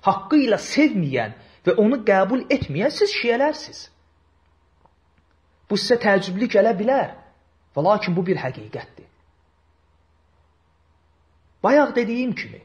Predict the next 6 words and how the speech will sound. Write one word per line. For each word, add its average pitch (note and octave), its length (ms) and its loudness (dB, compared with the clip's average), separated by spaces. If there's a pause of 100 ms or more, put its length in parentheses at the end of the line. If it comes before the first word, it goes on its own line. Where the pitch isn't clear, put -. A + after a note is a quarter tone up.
(140)
təkrar F3+ 420 -2
edirəm. G#2 380 -10 (1200)
Bəli, F#3+ 400 2 (680)
biz D4 480 2 (300)
Əhl-i D#3 400 -2
Beyti D#3 560 0